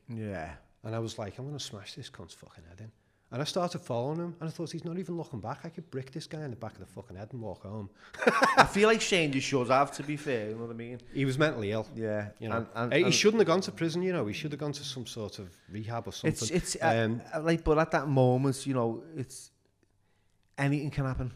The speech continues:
Speaker 2: Yeah.
Speaker 1: Anything's possible.
Speaker 2: But the reason I didn't follow him and fucking hit him was 'cause I thought, "I'll get some compensation out of this."
Speaker 1: Mm.
Speaker 2: I didn't get none 'cause I wasn't properly injured.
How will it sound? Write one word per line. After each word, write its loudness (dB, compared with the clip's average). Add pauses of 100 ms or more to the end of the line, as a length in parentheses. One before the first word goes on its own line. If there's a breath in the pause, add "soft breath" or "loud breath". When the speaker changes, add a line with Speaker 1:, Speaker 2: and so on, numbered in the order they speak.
(120)
Speaker 2:
Yeah. -6
Speaker 1:
Anything's -4
possible. 0
Speaker 2:
But 4
the 8
reason 4
I 4
didn't -2
follow -4
him -4
and -6
fucking -12
hit -10
him -6
was -8
'cause -10
I -4
thought, -10
"I'll -10
get -10
some -10
compensation -8
out -4
of -4
this." -8
Speaker 1:
Mm. -12
Speaker 2:
I -10
didn't 2
get 2
none 0
'cause -6
I -4
wasn't -6
properly -6
injured. -6